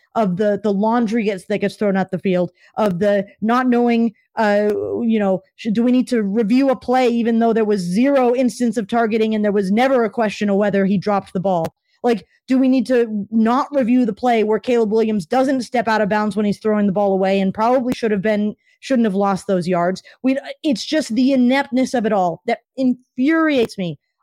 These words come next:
I should be on here talking about whether or not U S C tactically managed this game right.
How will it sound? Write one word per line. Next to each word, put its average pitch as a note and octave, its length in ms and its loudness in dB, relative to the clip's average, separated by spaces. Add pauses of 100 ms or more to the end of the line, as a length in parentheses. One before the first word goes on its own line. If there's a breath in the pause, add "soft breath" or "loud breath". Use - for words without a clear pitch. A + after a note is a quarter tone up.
I C4+ 180 -2
should D4+ 200 -4
be C#4+ 140 0
on A3+ 260 0
here G3+ 220 0
talking A3 460 -2
about F#3+ 260 -2
whether A3+ 280 0
or A3+ 60 0
not G3+ 280 -2
U G3 120 0 (120)
S F3 120 -8
C F#3+ 140 -4
tactically A#3+ 640 -4
managed G3+ 460 -2
this G3 160 -4
game F#3+ 260 -2
right. - 240 -6